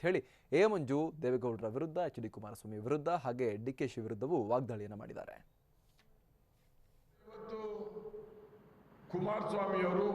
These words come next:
Speaker 2: ಮತ್ತೆ ಡಿ ಕೆ ಶಿವಕುಮಾರ್ ಅವರು ಇಬ್ರು ಕೂಡ ನಾವು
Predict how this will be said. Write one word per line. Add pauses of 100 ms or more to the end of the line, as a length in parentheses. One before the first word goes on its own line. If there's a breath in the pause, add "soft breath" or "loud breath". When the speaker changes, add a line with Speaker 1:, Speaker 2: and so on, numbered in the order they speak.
Speaker 2:
ಮತ್ತೆ (1900)
ಡಿ (100)
ಕೆ (120)
ಶಿವಕುಮಾರ್ (120)
ಅವರು (1300)
ಇಬ್ರು (140)
ಕೂಡ (1300)
ನಾವು